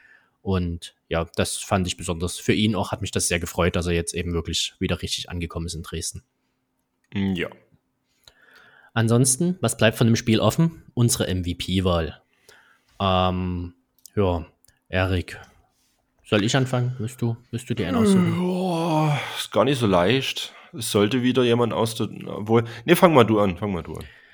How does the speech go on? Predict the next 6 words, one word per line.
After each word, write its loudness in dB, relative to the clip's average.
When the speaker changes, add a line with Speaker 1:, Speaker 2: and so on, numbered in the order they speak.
Speaker 1:
Ähm, 4
ja, 4
also 6
ich 0
muss 4
sagen, 2